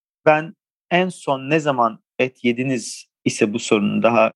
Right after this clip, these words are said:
direkt cevabı ya da hayvansal ürünleri ne zaman yemeyi bıraktınız diye soruyorsanız dediğim gibi yaklaşık dört yıl kadar önce iki tane, e, evimi paylaştığım kedim var.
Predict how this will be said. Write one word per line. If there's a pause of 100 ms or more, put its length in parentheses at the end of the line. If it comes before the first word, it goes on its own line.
(120)
direkt
cevabı
ya
da
hayvansal
ürünleri
ne
zaman
yemeyi
bıraktınız
diye
soruyorsanız (460)
dediğim
gibi
yaklaşık (160)
dört
yıl
kadar
önce (400)
iki
tane, (180)
e,
evimi
paylaştığım
kedim
var.